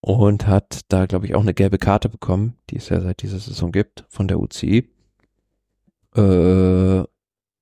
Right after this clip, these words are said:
und da war halt die Frage, oder es ist halt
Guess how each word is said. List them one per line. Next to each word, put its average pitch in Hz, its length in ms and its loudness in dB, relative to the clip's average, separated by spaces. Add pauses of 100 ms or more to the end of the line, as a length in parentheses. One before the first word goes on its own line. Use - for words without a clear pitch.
(160)
und 98 180 -2 (100)
da 95 360 0
war 92 180 0
halt - 220 -4
die - 40 -8
Frage, 104 600 0 (580)
oder 90 220 2
es 95 180 -2
ist - 160 -6
halt 90 340 0